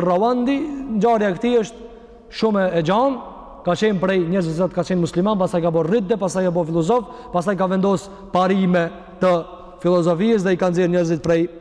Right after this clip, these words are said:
imanit dhe pastaj kanë ardhur Mu'tezilit, të cilët kanë thonë se imani është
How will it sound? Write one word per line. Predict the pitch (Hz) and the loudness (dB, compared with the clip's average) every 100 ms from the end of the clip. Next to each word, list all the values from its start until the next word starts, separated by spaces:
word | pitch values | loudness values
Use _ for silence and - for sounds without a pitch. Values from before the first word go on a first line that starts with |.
| - - - | -20 -12 -2
imanit | 160 214 254 269 | 2 4 4 2
dhe | 196 | 0
pastaj | 190 202 208 | 0 0 0
kanë | 196 196 | 0 0
ardhur | 196 196 | 2 0
Mu'tezilit, | - 185 175 202 285 285 - - - - - 175 | 0 0 2 4 2 0 -8 -18 -20 -20 -6 -4
të | |
cilët | 170 202 - | 0 0 0
kanë | 175 165 | -2 -2
thonë | 196 196 170 | 0 -2 -2
se | 165 165 | -4 -4
imani | 151 151 185 180 170 170 | -2 0 0 0 2 2
është | 165 - | 0 -2